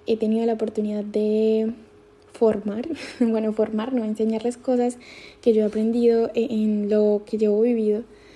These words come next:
¿no? Y en lo que he aprendido de mi profesión y de la mezcla de mi profesión y el marketing digital. Y cada vez que hago un curso, eh, que en este caso, pues,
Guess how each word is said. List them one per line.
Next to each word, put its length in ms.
¿no? 180
Y 120
en 120
lo 80
que 100
he 20
aprendido 340
de 80
mi 100
profesión 640
y 100
de 60
la 100
mezcla 320
de 220
mi 100
profesión 400
y 60
el 60
marketing 400
digital. 440
Y 60
cada 340
vez 240
que 280
hago 180
un 140
curso, 480
eh, 480
que 80
en 80
este 180
caso, 240
pues, 220